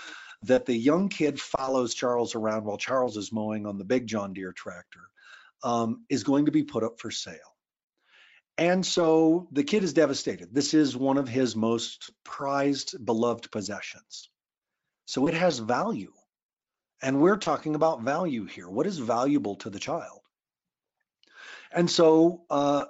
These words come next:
Charles has made arrangements, and they go take the, uh, toy John Deere tractor to a friend of Charles who's going to purchase the tractor for a reasonable amount of money.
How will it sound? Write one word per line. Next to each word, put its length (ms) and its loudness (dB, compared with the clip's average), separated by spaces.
Charles 380 4
has 180 0
made 160 2
arrangements, 720 -4
and 260 -2
they 140 2
go 200 4
take 340 0
the, 680 -2
uh, 220 2
toy 300 0
John 320 0
Deere 420 0
tractor 580 -4
to 120 4
a 40 4
friend 300 -2
of 80 -8
Charles 320 -2
who's 180 -4
going 260 -2
to 240 -2
purchase 520 -2
the 100 -10
tractor 560 -4
for 160 2
a 60 4
reasonable 560 4
amount 300 0
of 140 -10
money. 320 -14